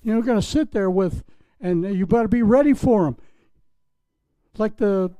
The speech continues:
the man that was sitting in his house, if he knew that the thief was coming. Listen, you be ready.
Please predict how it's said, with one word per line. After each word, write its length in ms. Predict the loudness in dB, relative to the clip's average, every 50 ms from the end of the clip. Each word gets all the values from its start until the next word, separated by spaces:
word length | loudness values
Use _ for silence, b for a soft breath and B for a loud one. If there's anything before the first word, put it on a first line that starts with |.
| -20 -20 -20 _ _ _ _ _ _ -4
the 120 | -2 0
man 420 | 0 0 0 0 0 0 2 2 2
that 80 | 0
was 260 | 0 0 0 0 0 -4
sitting 320 | -4 -2 -2 0 0 0
in 140 | 0 0 0
his 160 | -2 -2 -2
house, 380 | -4 -2 0 0 -2 -2 -2 -4
if 100 | -4 -2
he 100 | 0 2
knew 220 | 4 4 4 4
that 180 | 2 2 0 0
the 80 | -2
thief 420 | -2 -4 -2 0 2 2 2 0 -2
was 140 | -4 -4
coming. 400 | -4 -4 -2 0 0 0 -2 -4 -12 -20 -20 _ _ _ _ _ _ _ _ _ _ _ _ _ _ _ _ _ _ _ _ _ _ _
Listen, 300 | -4 -4 -4 -2 -2 2
you 160 | 4 6 6 6
be 180 | 4 2 2
ready. 460 | 4 4 4 4 4 2 0 -4 -6